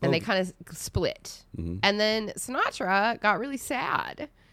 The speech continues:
Speaker 2: Aw.
Speaker 1: and missed having those man friendships because
Speaker 2: Manships.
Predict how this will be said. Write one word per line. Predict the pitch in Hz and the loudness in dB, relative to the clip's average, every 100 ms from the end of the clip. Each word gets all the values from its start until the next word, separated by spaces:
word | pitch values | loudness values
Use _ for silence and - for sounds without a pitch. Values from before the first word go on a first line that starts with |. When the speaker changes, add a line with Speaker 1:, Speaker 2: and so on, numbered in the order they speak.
| - - | -14 -6
Speaker 2:
Aw. | 87 80 | -2 2
Speaker 1:
and | 202 214 233 | 2 2 0
missed | 330 226 - 254 | -2 -2 -6 -6
having | 196 202 202 | -6 -6 -4
those | 185 185 | -6 -4
man | 180 165 | -4 -6
friendships | 165 170 165 170 175 - - - | -6 -6 -6 -6 -6 -8 -14 -12
because | 190 - 180 170 170 202 - | -12 -6 -2 0 -2 -4 -4
Speaker 2:
Manships. | 95 92 - 82 - | -2 -2 -2 -6 -10